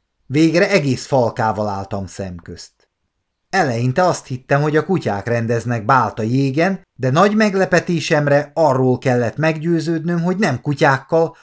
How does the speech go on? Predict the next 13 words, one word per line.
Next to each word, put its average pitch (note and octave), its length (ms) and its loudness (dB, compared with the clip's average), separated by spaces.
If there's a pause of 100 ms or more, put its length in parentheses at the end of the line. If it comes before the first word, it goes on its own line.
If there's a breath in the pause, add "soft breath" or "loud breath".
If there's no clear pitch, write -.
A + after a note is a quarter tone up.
hanem F#3 260 2
éhes E3+ 420 0
farkasokkal A2+ 840 -2
találkoztam. F2+ 1000 -16 (760)
Szájuk C#3 680 0
ki F3+ 140 0
volt D3 380 2
átva, - 460 -8 (280)
nyelvük C#3 540 0
lógott, D3 600 4
szemükből C3+ 640 -2
láng E3 340 4
lövelt, G#2+ 500 -4